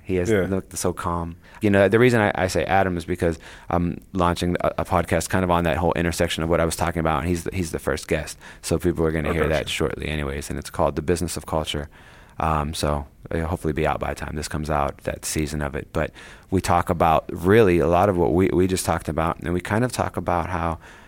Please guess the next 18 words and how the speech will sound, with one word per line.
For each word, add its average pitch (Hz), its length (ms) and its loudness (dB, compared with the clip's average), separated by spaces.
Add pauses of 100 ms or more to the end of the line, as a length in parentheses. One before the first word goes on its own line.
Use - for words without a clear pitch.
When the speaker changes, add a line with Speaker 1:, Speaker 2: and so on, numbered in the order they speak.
(160)
Speaker 1:
you 113 80 0
know, 110 80 6
it's 123 140 4
actually - 240 4
interesting. 90 480 2
The - 300 2
other 160 160 6
part 117 180 4
of 95 60 4
the 90 80 4
Twitter 123 260 2
story 76 320 0
was, 80 280 2 (220)
so - 180 0 (560)
that 120 260 2
got 123 180 6
me 98 180 2
in. 80 320 0